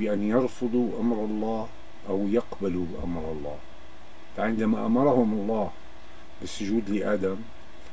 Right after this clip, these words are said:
لم ينفذوا الملائكة ذلك الأمر مجبرين بل طائعين. وسجود الملائكة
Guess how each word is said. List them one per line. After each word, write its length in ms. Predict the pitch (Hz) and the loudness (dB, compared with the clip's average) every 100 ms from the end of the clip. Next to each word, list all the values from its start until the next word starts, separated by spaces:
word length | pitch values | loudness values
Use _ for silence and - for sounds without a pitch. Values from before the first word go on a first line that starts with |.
| - - - - - - - - - - - - 92 | -8 -8 -8 -8 -8 -8 -8 -8 -6 -6 -8 -6 2
لم 540 | 110 160 190 185 180 - - - - - - - - - - | 6 8 8 8 4 0 -6 -8 -8 -8 -8 -8 -8 -6 -2
ينفذوا 720 | 113 120 147 147 - 131 113 | 2 6 6 4 4 4 6
الملائكة 800 | 110 107 110 127 117 104 107 98 98 | 4 4 8 8 8 2 -2 0 6
ذلك 360 | 123 120 104 | 8 8 4
الأمر 460 | 95 92 127 135 139 - - - - - - - - - - | 0 0 2 2 0 -4 -8 -8 -8 -8 -8 -8 -8 -6 2
مجبرين 800 | 117 117 101 117 123 110 87 80 - - - - - - - | 4 4 6 8 8 6 2 -2 -4 -6 -6 -6 -8 -6 -4
بل 140 | 104 113 - | -2 -2 0
طائعين. 500 | 98 90 87 78 76 - - - - - - - - - - - - - - - - - - - - - - - - - - - - - - - - - - - - - | 0 0 -2 -4 -6 -8 -8 -8 -8 -8 -8 -8 -8 -8 -8 -8 -8 -8 -8 -8 -6 -6 -6 -8 -8 -8 -8 -8 -6 -6 -6 -6 -6 -6 -6 -6 -6 -6 -6 -6 -6 -2
وسجود 1000 | 104 104 95 92 90 - - 107 135 160 127 | 2 4 4 0 -2 -4 -2 2 4 6 6
الملائكة 720 | 113 110 120 107 92 87 | 4 6 6 6 -2 -4